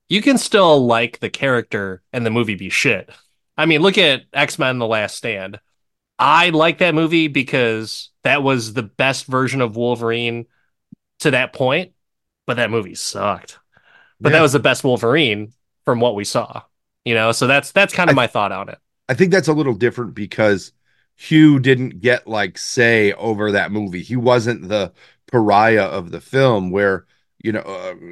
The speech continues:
Speaker 2: Gal and Patty were, like, that was them and that was their whole thing. And it just did not,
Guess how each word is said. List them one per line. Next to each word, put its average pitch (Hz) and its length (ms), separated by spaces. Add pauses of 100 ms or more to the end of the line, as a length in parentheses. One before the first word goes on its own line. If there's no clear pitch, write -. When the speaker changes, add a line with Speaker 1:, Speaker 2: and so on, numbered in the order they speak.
(180)
Speaker 2:
Gal 110 340
and 110 160
Patty 127 400
were, 82 380 (200)
like, 78 320
that 76 220
was 92 160
them 117 320
and 95 140
that 95 120
was 101 140
their 98 200
whole 101 180
thing. 123 420
And 87 200 (340)
it 120 80
just 131 260
did 123 160
not, 104 440